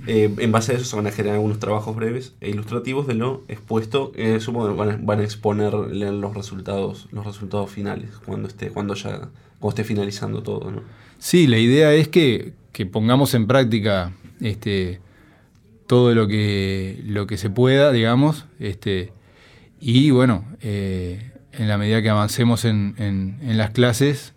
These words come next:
Speaker 2: que cada uno tenga un, un, este, una elaboración personal de, o, o capaz, este,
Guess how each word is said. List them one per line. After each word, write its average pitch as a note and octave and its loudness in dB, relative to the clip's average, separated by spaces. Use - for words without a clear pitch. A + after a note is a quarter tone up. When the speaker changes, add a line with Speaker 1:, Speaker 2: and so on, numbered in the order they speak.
Speaker 2:
que G#2 -2
cada A2+ 4
uno A#2 4
tenga A2+ 4
un, G#2 4
un, A2 2
este, G2 -2
una A#2 4
elaboración A2 4
personal A#2+ 4
de, A#2 0
o, G2+ -2
o F#2 -4
capaz, F#2+ -4
este, F#2+ -8